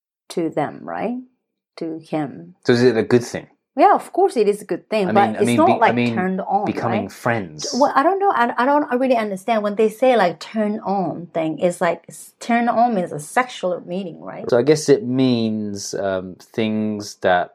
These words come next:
Speaker 2: are
Speaker 1: <laughs>
Speaker 2: good to do
Speaker 1: Oh, okay.
Speaker 2: that
Speaker 1: I, I
Speaker 2: girls
Speaker 1: thought it was
Speaker 2: like.
Speaker 1: all about a sexual stuff.
Speaker 2: <laughs> All right.
Speaker 1: <laughs> Sexually turned on thing. But
Speaker 2: No,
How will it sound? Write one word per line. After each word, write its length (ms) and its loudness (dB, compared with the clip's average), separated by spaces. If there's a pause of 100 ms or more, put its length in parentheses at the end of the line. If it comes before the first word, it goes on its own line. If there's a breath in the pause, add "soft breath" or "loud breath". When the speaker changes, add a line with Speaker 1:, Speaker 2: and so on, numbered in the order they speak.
Speaker 2:
are 460 0
Speaker 1:
<laughs> 220 -6
Speaker 2:
good 360 2
to 80 2
do 420 0
Speaker 1:
Oh, 340 0
okay. 160 -8
Speaker 2:
that 260 0
Speaker 1:
I, 40 2
I 60 6
Speaker 2:
girls 200 2
Speaker 1:
thought 220 4
it 40 2
was 160 2
Speaker 2:
like. 120 2
Speaker 1:
all 120 2
about 340 2
a 40 -6
sexual 440 -10
stuff. 320 -6 (260)
Speaker 2:
<laughs> 60 2
All 140 2
right. 440 0 (100)
Speaker 1:
<laughs> 80 -20
Sexually 680 -2
turned 420 2
on 380 0
thing. 420 0
But 60 0
Speaker 2:
No, 260 2